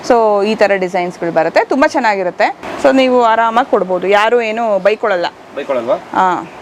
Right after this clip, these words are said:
Speaker 1: ಏನಿದ್ ರಿಪೀಟೆಡ್ ಟೈಪ್ ಇದೆ ಅಂತ ಯಾರು ಅನ್ಕೊಳ್ಳಲ್ಲ.
Speaker 2: ಹಾ.
Speaker 1: So ನಿಮ್ಗೆ ಒಳ್ಳೆ ಪ್ರೈಸಿಂಗ್ ಎಲ್ಲ ಸಿಗುತ್ತೆ ನಿಮ್ಗೆ.
Speaker 2: ಓಕೆ.
Speaker 1: ಇದೆಲ್ಲ ನಿಮ್ಗೆ ಒಂದು ಆರು ಸಾವಿರ ರೂಪಾಯಿ.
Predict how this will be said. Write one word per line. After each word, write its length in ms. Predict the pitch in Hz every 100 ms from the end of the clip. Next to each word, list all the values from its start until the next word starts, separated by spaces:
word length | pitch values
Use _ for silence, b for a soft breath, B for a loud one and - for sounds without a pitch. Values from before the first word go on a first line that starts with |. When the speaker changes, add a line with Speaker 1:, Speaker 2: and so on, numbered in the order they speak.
| -
Speaker 1:
ಏನಿದ್ 260 | 214 233 202
ರಿಪೀಟೆಡ್ 420 | 202 220 220 214
ಟೈಪ್ 240 | 202 196
ಇದೆ 140 | 190 185
ಅಂತ 180 | 180
ಯಾರು 320 | 180 180 175 175
ಅನ್ಕೊಳ್ಳಲ್ಲ. 480 | 160 165 160 147
Speaker 2:
ಹಾ. 480 | 156 - - 143 127 - - -
Speaker 1:
So 160 | - 415
ನಿಮ್ಗೆ 300 | 359 359 403
ಒಳ್ಳೆ 560 | 302 247 269 262 247 240 B B -
ಪ್ರೈಸಿಂಗ್ 320 | 247 233 208
ಎಲ್ಲ 120 | 262
ಸಿಗುತ್ತೆ 320 | 294 214 196
ನಿಮ್ಗೆ. 280 | 175 165 165
Speaker 2:
ಓಕೆ. 140 | -
Speaker 1:
ಇದೆಲ್ಲ 240 | 208 214 214
ನಿಮ್ಗೆ 260 | 214 202 196
ಒಂದು 220 | 196 190
ಆರು 280 | 185 185 -
ಸಾವಿರ 160 | 190 180
ರೂಪಾಯಿ. 220 | 202